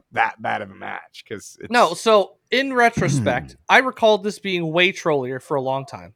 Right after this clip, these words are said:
Speaker 2: right? It wasn't that, like, the beginning was trolly. I feel like in the middle, it was less.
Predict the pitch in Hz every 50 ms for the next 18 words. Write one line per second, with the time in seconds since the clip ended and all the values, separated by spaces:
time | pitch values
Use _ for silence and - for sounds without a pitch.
0 | _ _ - 110 113 - - _ _ _ _ _ _ _ _ _ _ _ _ _
1 | _ _ _ _ _ _ _ _ _ _ _ _ _ _ - - 196 202 220 285
2 | 311 311 302 269 269 247 233 - 196 190 190 - 214 190 220 190 226 240 254 254
3 | 247 247 - - - 202 190 180 175 180 180 175 - 220 214 208 202 208 214 202
4 | 196 190 190 185 185 190 208 - _ _ _ _ _ _ _ _ _ _ - 165
5 | 160 156 147 135 - - - _ _ _ _ - 147 147 151 147 147 180 - -
6 | - - - -